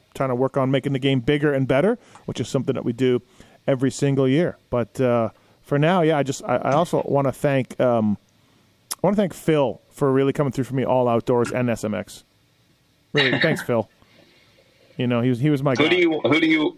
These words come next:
Speaker 2: who let you down? Who are your biggest letdowns and frustration moments of the year? Can
Speaker 1: I
Speaker 2: you
Speaker 1: think,
Speaker 2: guys recall?
Speaker 1: I think Pierce Brown for me. I, I figured factory bike, you know,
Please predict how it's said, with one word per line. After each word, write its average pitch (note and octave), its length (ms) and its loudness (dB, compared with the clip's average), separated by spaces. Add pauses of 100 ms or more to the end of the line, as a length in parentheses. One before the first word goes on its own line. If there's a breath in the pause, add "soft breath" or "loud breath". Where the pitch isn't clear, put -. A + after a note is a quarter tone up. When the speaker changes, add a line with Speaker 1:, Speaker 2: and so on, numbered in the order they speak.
(100)
Speaker 2:
who E3 200 2
let D3 260 2
you A#2 80 0
down? G#2 400 -2 (100)
Who C3+ 140 0
are D3+ 100 2
your B2 200 2
biggest A#2+ 420 0
letdowns A2+ 480 0
and F#2+ 180 -8
frustration A2 580 0
moments G2 340 0
of F2+ 80 -6
the F2+ 80 -2
year? F2+ 240 0
Can E3+ 100 0
Speaker 1:
I F#3 60 2
Speaker 2:
you G3 160 0
Speaker 1:
think, G3+ 60 2
Speaker 2:
guys G#2 220 -2
recall? G2 500 0
Speaker 1:
I F3+ 180 2
think F3+ 260 -2
Pierce E3 280 0
Brown C3+ 500 0
for C#3 140 -2
me. B2+ 340 2
I, D3 320 0 (180)
I C#3 240 0
figured C#3+ 340 0
factory E3+ 440 0
bike, D3 540 0 (360)
you D#3+ 140 0
know, C#3 340 0